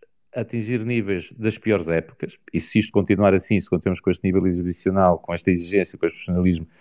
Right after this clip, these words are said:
sem nenhum critério a lançar jovens, sem nenhum critério a formar equipa, eh, sem avançados, que, que, com, com a equipa às vezes a jogar, eh, cada um por si, muitas vezes acontece isso.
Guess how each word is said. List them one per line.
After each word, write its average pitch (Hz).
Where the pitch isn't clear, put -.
sem 107
nenhum 110
critério 110
a -
lançar 107
jovens, 92
sem 107
nenhum 107
critério 98
a 98
formar 101
equipa, 98
eh, 92
sem 120
avançados, 104
que, -
que, 98
com, -
com -
a -
equipa 117
às 104
vezes 110
a 110
jogar, 113
eh, 107
cada 110
um 117
por 117
si, 92
muitas 117
vezes 104
acontece 104
isso. -